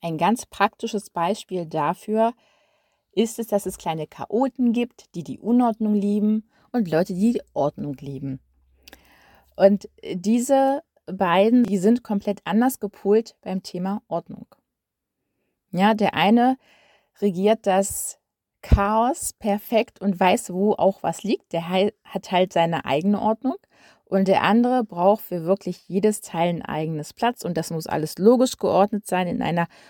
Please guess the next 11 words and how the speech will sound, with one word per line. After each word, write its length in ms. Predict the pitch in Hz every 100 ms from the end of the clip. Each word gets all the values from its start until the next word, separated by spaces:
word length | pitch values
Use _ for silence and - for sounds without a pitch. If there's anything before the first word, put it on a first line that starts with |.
| _ -
logischen 580 | 180 240 233 254 - 208
Reihenfolge, 1000 | 185 185 202 214 - 208 214 208 214 214 _ _ _
sortiert 640 | - 185 175 - 202 202 190
nach 260 | 175 185
Alphabet, 680 | - 208 220 208 185 196 196
nach 240 | 180 175 -
Größe, 480 | - 196 202 -
nach 220 | 180 170 -
Farbe, 400 | 165 170 175 196
nach 180 | 214
irgendwas. 560 | - 151 147 160 - -